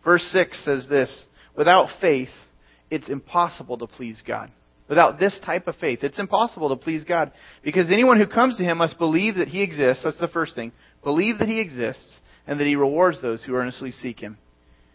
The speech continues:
You and I, we cannot please God without the type of faith that's described in Hebrews eleven. This is not about just holy people of old, the ancients. This isn't about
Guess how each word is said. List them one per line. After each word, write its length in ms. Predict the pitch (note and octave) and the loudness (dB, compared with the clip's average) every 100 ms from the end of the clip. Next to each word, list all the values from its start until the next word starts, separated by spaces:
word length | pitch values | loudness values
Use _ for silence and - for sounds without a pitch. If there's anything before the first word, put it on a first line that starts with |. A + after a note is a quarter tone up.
| _ _ _ | _ _ _
You 220 | D3+ G3+ | -2 0
and 100 | G3+ | 2
I, 220 | G3+ G#3 D#3+ | 0 0 -2
we 280 | E3+ G#3 | -4 -4
cannot 540 | G#3+ G3+ E3+ D3+ F#3 - _ _ _ | -6 -6 -2 0 0 -4 _ _ _
please 400 | - F#3+ G#3 E3 | -8 -6 -6 -4
God 340 | E3 C#3+ A#2+ A2 _ _ _ | 2 4 2 -4 _ _ _
without 300 | C#3+ C#3+ D3 | 2 4 4
the 60 | D#3+ | -2
type 380 | - F3+ G#3+ | 0 2 2
of 80 | G#3 - | 0 -4
faith 220 | D3+ C3+ | -4 -4
that's 200 | - - | -10 -16
described 580 | - C3+ - C3 C3+ A#2 - _ _ _ - | -14 -12 -4 2 2 2 -8 _ _ _ -12
in 100 | C3+ | -6
Hebrews 320 | C3+ C3 B2 | -4 -4 -6
eleven. 380 | B2 A2+ G2+ A2 _ _ | -2 -2 -4 -18 _ _
This 220 | D#3+ D#3+ | -6 -4
is 120 | E3 | -8
not 220 | E3 C#3 D#3+ | -2 0 0
about 380 | D3 B2+ B2+ - _ _ _ _ _ | 2 0 0 -4 _ _ _ _ _
just 280 | - D#3+ - - | -6 -6 -6 -20
holy 460 | - F3 F3 F3 | -6 -4 0 -2
people 480 | D#3+ F3+ F3+ F3+ D3+ | -4 -8 -4 -2 0
of 100 | C#3 - | 0 -2
old, 400 | - E3+ D3+ C3 | 0 2 2 -2
the 140 | B2+ | -10
ancients. 560 | C3 F3+ E3+ D#3 B2+ - | -8 -6 -6 -8 -10 -6
This 180 | D#3+ F#3 | -4 -2
isn't 260 | F3 F#3 | -4 -2
about 360 | D3+ D3 C#3 | 0 2 0